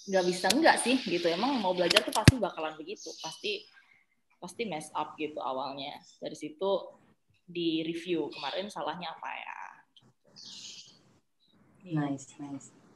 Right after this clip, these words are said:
Speaker 1: Gue juga, juga
Speaker 2: Nih.
Speaker 1: sering ya, misalnya kayak buka cabang, oh salah ternyata tempatnya nggak,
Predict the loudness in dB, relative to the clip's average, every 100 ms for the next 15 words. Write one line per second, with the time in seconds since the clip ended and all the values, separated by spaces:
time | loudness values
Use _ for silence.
0 | -20 _ -20 -20 -6 -2 0 4 4 4
1 | -2 -4 0 4 6 6 2 0 0 0
2 | -2 -4 -4 -2 -2 -2 -4 -6 -6 -6
3 | 0 0 0 0 0 0 -4 -18 -20 -12
4 | -2 2 2 -2 -6 -2 0 0 -4 -10
5 | -8 -6 -4 -4 -6